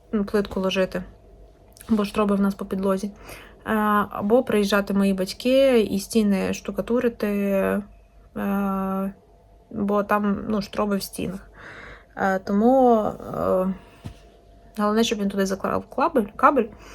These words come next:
а розпайку, е, там щиток збирати, це все він уже буде, е, тоді, коли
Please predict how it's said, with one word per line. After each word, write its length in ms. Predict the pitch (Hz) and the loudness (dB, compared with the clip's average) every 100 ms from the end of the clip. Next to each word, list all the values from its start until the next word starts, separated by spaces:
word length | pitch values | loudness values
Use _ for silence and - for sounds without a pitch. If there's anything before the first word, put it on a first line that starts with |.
| - - _ | -20 -20 _
а 180 | 214 202 | 0 2
розпайку, 1120 | 196 - 254 294 311 - 269 262 254 240 226 | 0 -4 -2 -2 -2 -2 0 2 4 4 4
е, 200 | 202 196 | 2 0
там 180 | 196 196 | -2 -6
щиток 500 | - 214 240 294 247 | -4 -2 2 2 2
збирати, 520 | 226 220 220 220 196 | 0 2 2 0 -4
це 160 | 196 208 | -6 -8
все 220 | - 269 | -2 0
він 140 | 226 | 2
уже 160 | 208 214 | 0 -2
буде, 540 | 214 202 202 196 190 - - - - _ | -4 0 2 4 2 -4 -20 -20 -20 _
е, 220 | 190 196 196 | -4 -2 -2
тоді, 220 | 202 202 | -4 -4
коли 440 | 226 208 202 196 | -2 0 2 2